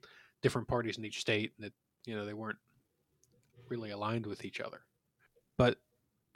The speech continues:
once we have a polity, all of a sudden everything comes into either for or against on a bunch of questions, and pretty soon you've, you've got, you're staring across an aisle,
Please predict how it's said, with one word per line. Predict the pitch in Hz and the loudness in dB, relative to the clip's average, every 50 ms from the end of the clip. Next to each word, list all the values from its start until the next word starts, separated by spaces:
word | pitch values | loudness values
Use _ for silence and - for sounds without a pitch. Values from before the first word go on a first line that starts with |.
| - _ _ | -20 _ _
once | - 131 135 151 - - | 2 4 4 4 4 4
we | 151 135 | 4 6
have | - 139 135 127 110 | 6 8 6 6 4
a | 107 98 | 2 2
polity, | - 135 147 170 147 107 92 95 95 98 - - - - - - - _ - - - _ _ _ _ _ - | 6 6 8 8 8 6 4 2 2 0 -2 -8 -16 -20 -20 -20 -20 _ -20 -20 -20 _ _ _ _ _ 2
all | 123 120 | 2 4
of | 120 | 4
a | 120 | 4
sudden | - - 139 131 113 110 107 | 6 8 8 8 6 4 0
everything | 107 110 107 - 117 110 101 | 0 0 0 0 -2 -4 -2
comes | - - 110 110 104 107 | 0 0 0 2 0 0
into | 107 101 - | 0 0 0
either | 104 101 104 107 98 | -2 -2 -2 -4 -4
for | - - 117 110 107 110 | -2 -2 0 2 2 2
or | 110 107 | 0 0
against | 107 110 127 127 120 - - 104 | 0 2 0 0 0 -2 -4 -8
on | 98 98 | -8 -8
a | 95 | -8
bunch | - 104 92 - | -10 -10 -10 -10
of | - | -10
questions, | - - 110 104 95 - - 113 107 - | -6 -4 -4 -4 -2 -2 -4 -4 -2 -4
and | 107 - | 0 6
pretty | - 120 110 110 | 8 10 10 10
soon | - - 135 127 120 110 107 104 - _ - - - - - _ _ _ _ _ _ _ | 10 10 12 12 12 10 8 4 0 _ -16 -20 -20 -20 -20 _ _ _ _ _ _ _
you've, | 117 113 107 107 - - - _ _ _ | -4 -4 -4 -6 -10 -16 -20 _ _ _
you've | - 113 107 - | -6 -6 -2 2
got, | 117 107 104 - - - | 2 4 4 2 0 0
you're | 113 113 110 | 0 0 0
staring | - - - 113 110 110 107 | 2 2 4 4 4 4 4
across | 107 104 - - 117 110 - | 2 2 4 4 4 4 2
an | 110 107 | 0 0
aisle, | 113 123 127 117 98 90 87 | 2 2 4 4 2 0 -2